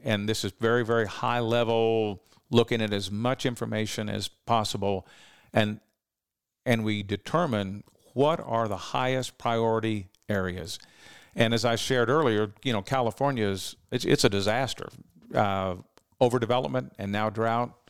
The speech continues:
diminishing water resources. That makes it a very high priority because we're really the only organization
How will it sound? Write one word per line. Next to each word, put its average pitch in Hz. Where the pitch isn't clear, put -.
diminishing 107
water 113
resources. 120
That 135
makes 151
it 123
a 98
very 117
high 113
priority 107
because 95
we're 110
really 127
the 104
only 131
organization 110